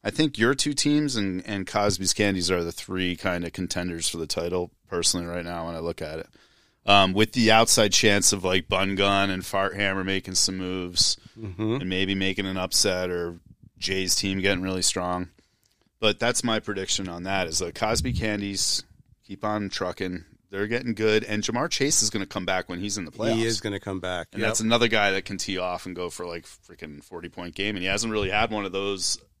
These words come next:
Speaker 1: in a while 'cause he's been hurt, so
Speaker 2: Yeah.
Speaker 1: comes back. As you know, uh, Cincinnati's throwing the ball amazing right now. Like, my God.
Speaker 2: Burrow's playing well.
Speaker 1: Yeah.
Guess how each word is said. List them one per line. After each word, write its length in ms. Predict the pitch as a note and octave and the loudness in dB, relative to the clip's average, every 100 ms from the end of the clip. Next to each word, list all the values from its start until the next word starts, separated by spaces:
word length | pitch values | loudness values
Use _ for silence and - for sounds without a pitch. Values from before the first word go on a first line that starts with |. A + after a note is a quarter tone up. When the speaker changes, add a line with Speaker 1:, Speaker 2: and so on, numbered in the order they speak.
| - | -14
Speaker 1:
in 80 | G2+ | -10
a 40 | |
while 340 | F2 F2+ F#2+ C3+ | -4 0 2 2
'cause 180 | G#2+ F2+ | -2 -10
he's 100 | F2 | -10
been 160 | E2+ | -10
hurt, 280 | E2+ G2 - | -6 -6 -2
so 360 | - F2 D#2+ D#2+ _ _ - | -2 -4 -8 -14 _ _ -10
Speaker 2:
Yeah. 220 | F#2+ F#2 F#2 _ | -6 -6 -8 _
Speaker 1:
comes 260 | - G#2+ G2 | -8 -8 -4
back. 420 | A2 G#2 A2+ - - _ _ _ _ _ _ _ _ _ | -2 0 0 -2 -20 _ _ _ _ _ _ _ _ _
As 240 | - G#2+ G#2 | -2 -2 0
you 120 | G#2+ | -2
know, 380 | A2 A#2 A2+ A2 - - | 2 4 4 2 -12 -10
uh, 400 | G#2 G2 F2 E2+ _ _ _ - | -6 -4 -6 -8 _ _ _ -8
Cincinnati's 760 | - A#2+ - A2 A#2 A2 - - | -4 -4 -2 0 0 0 -2 -4
throwing 340 | - - G#2 A#2+ | -20 -4 -2 0
the 80 | G2 | 2
ball 200 | G2 F#2+ | 2 2
amazing 440 | F#2 G2+ A2+ F#2+ | 0 -2 -2 -4
right 220 | F2 F#2 | -6 -8
now. 280 | F#2 F#2+ G2+ | -8 -10 -8
Like, 460 | F#2+ F2+ F2 - - _ _ _ | -8 -8 -10 -16 -20 _ _ _
my 120 | G2+ | -10
God. 280 | F#2+ G#2+ - - | -4 -4 -4 -8
Speaker 2:
Burrow's 300 | A2+ G#2 F#2+ | -4 -2 -2
playing 240 | G#2 F#2 | -4 -4
well. 240 | F2+ E2+ D#2+ | -4 -6 -8
Speaker 1:
Yeah. 200 | E2+ F#2 | -10 -10